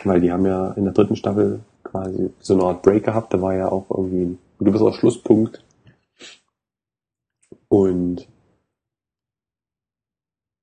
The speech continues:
man muss jetzt sagen, in der vierten Staffel sind so die nervigen Charaktere, sind jetzt rausgeflogen.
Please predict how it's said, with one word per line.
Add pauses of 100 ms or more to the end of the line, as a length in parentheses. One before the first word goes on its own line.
(420)
man
muss
jetzt
sagen,
in
der
vierten
Staffel
sind
so
die
nervigen
Charaktere,
sind
jetzt
rausgeflogen.